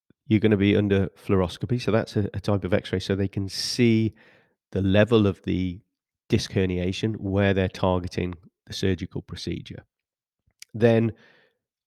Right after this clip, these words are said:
a small incision is gonna be made in the back, probably less than an inch, to be fair. Um, vertical incision likely, uh, to the left, right of the spine, depending on where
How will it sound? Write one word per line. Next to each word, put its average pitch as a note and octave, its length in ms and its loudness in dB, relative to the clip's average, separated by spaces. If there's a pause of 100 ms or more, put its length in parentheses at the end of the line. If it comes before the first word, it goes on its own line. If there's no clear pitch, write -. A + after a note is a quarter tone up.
(160)
a C3 80 4
small E3 400 4
incision A2 480 2
is F#2+ 80 -10
gonna G2+ 160 0
be G2 120 -2
made F#2+ 380 0 (800)
in G2+ 140 0
the F2+ 80 -4
back, G2+ 400 -6 (360)
probably A#2 640 2 (180)
less A#2+ 340 2
than G2+ 200 2
an F#2 100 0
inch, - 420 -2 (200)
to G2 100 -6
be F#2+ 100 -2
fair. G2 440 -2 (520)
Um, F#2 540 -4
vertical G#2 640 0 (360)
incision F#2+ 600 -4 (100)
likely, F#2 640 -2 (500)
uh, - 220 -10 (200)
to - 120 -4
the A2 280 2 (360)
left, G2+ 340 -2
right G2+ 320 4
of G2 80 -4
the F#2+ 80 -4
spine, G2 340 -4
depending G2 560 -2
on F2+ 160 -4
where F#2 440 -2